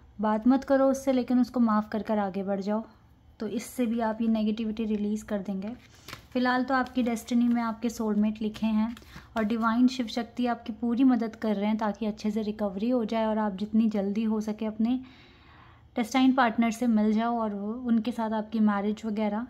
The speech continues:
ठीक है, उस, इसका आशीर्वाद आपको मिलेगा। तो टेंशन फ्री हो के अच्छे से आप लोग अपने पर्पस को मैनिफेस्ट करो, अपनी लाइफ को मैनिफेस्ट करो, अपने फ्यूचर को मैनिफेस्ट करो।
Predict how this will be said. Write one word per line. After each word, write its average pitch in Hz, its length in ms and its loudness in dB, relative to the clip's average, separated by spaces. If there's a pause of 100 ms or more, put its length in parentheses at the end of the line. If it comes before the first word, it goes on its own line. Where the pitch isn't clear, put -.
(120)
ठीक 226 180 -4
है, 226 60 -4
उस, 214 220 -6
इसका 247 280 -4
आशीर्वाद 208 520 -2
आपको 202 260 -4
मिलेगा। 208 440 0 (600)
तो 233 60 -8
टेंशन 226 420 2
फ्री 240 280 0
हो 208 320 -4
के 240 80 -4
अच्छे 226 380 -6
से 226 180 -6
आप 208 320 -6
लोग 220 340 -2 (1040)
अपने 240 220 2
पर्पस 233 420 -2
को 254 100 0
मैनिफेस्ट 220 540 2
करो, 214 260 -2
अपनी 226 240 -2
लाइफ 214 280 0
को 247 120 -2
मैनिफेस्ट 214 480 -2
करो, 220 220 -2
अपने 220 200 -2
फ्यूचर 233 380 -2
को 262 100 -2
मैनिफेस्ट 214 580 0
करो। 220 320 -2